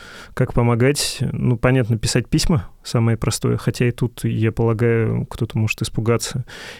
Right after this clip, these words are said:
и не готов людей за это осуждать, живущих в России в особенности, потому что чёрт его знает, в какие списки ты попадёшь.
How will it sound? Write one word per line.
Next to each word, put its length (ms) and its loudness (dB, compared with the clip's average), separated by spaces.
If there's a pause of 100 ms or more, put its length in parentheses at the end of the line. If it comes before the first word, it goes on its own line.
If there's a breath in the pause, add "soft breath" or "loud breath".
и 140 2
не 140 4
готов 340 0
людей 320 2
за 120 2
это 200 0
осуждать, 680 -2
живущих 680 0
в 40 -2
России 600 -2 (120)
в 80 -6
особенности, 720 -2 (540 loud breath)
потому 340 2
что 560 0 (200)
чёрт 260 -2
его 80 2
знает, 280 2
в 40 -14
какие 260 -2
списки 360 -4
ты 80 -16
попадёшь. 560 0